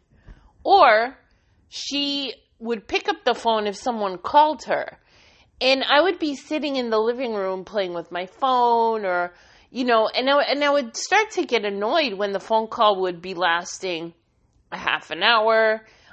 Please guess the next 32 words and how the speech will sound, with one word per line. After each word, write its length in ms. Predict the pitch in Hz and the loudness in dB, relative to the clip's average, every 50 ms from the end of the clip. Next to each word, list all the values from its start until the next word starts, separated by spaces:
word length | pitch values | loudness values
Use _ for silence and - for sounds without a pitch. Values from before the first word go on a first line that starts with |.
| _ - | _ -6
until 340 | 233 247 233 - 294 247 240 | -6 -6 0 2 2 4 6
I 140 | 233 220 | 6 4
would 120 | 220 214 202 | 4 2 -2
finally 600 | 196 - - - 277 311 330 311 285 247 233 214 | -8 -12 -2 0 2 2 2 0 -2 -4 -6 -6
get 320 | 185 - - 208 190 185 | -10 -6 0 0 2 4
up 260 | 196 190 190 185 - - - | 4 2 2 0 -4 -8 -8
and 180 | 185 180 170 | -8 -6 -6
leave. 500 | 165 165 170 175 139 107 - _ - - - | -6 -6 -6 -8 -10 -16 -18 _ -20 -14 -2
I 140 | - 180 202 | 0 2 2
would 160 | 196 180 175 | 2 0 -2
say 240 | 175 - - 247 208 | -4 -4 -2 -2 -2
to 80 | 190 190 | -2 -2
my 220 | 190 190 185 180 | -2 -2 -2 -4
father, 420 | 180 - 202 185 185 170 170 - - - | -2 -2 0 0 0 0 -2 -4 -4 -6
"I'm 200 | - 202 202 202 190 | -6 -6 -4 -4 -4
leaving." 500 | 190 185 175 - - - 76 - - _ _ _ - - - - - _ | -4 -6 -6 -10 -12 -12 -14 -18 -20 _ _ _ -20 -20 -20 -20 -20 _
Now, 440 | - 226 240 240 240 233 226 226 - - - | -2 2 4 6 6 6 4 2 0 -4 -6
I 300 | - 247 254 247 247 247 - | -2 2 2 2 2 2 -2
also, 440 | - 254 320 403 427 415 - - - - | -4 -4 -4 -4 -6 -6 -8 -16 -6 -2
I 120 | 226 254 | -2 -2
don't 360 | 254 - 302 349 403 381 - | -2 -2 -4 -4 -4 -4 -8
blame 520 | - 285 240 240 233 233 233 226 226 220 - - | -10 -8 -4 -2 -2 -2 -2 -4 -6 -8 -12 -12
my 160 | - 208 202 | -6 -6 -4
mother 260 | 202 202 196 190 196 190 | -4 -2 -2 -2 -2 -4
one 240 | 180 196 226 240 | -4 -4 -6 -6
hundred 380 | 254 233 269 262 240 254 214 - | -4 -6 -6 -6 -4 -8 -10 -8
percent, 480 | - - 185 180 - 208 180 180 - - | -10 -10 -10 -6 -2 -2 -2 -2 -4 -8
because 320 | 180 170 196 185 180 185 | -10 -2 -2 -2 -2 0
my 180 | 190 190 196 208 | -2 -2 0 -2
father 400 | 208 - 240 233 247 233 220 190 | 2 2 4 4 4 2 0 -2
being 400 | 170 - 226 302 370 330 247 214 | -2 -4 -2 -2 -2 -2 0 0
there 320 | 185 185 190 185 185 185 | 2 2 2 2 0 -2